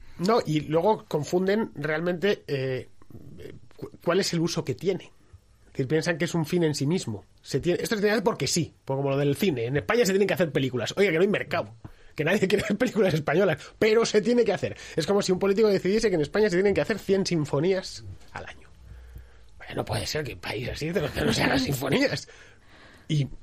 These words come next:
hubiera estado financiando. No, no, poneroslo, es lo mismo, ¿eh? Componer una sinfonía yo creo que da el mismo trabajo que hacer una película, una, una buena sinfonía.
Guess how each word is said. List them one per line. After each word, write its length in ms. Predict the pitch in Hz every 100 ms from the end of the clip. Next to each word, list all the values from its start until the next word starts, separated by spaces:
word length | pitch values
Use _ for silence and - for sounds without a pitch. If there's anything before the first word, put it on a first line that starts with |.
| - -
hubiera 300 | 147 127 139
estado 240 | 127 180
financiando. 600 | 214 113 151 135 208 254
No, 140 | 156 226
no, 120 | 226
poneroslo, 520 | 143 156 240 156 139
es 160 | 135 196
lo 80 | 196
mismo, 280 | 262 143 156
¿eh? 180 | 247 131
Componer 400 | 117 135 139 151
una 100 | 214
sinfonía 440 | 180 147 180 254
yo 140 | 185 156
creo 120 | 208
que 100 | 175
da 80 | 170
el 60 | 180
mismo 200 | 165 147
trabajo 260 | 185 220
que 60 | 165
hacer 140 | 175
una 120 | 170
película, 380 | 147 117 - 87
una, 100 | 110 113
una 220 | 120 -
buena 220 | 147 135
sinfonía. 400 | 147 139 120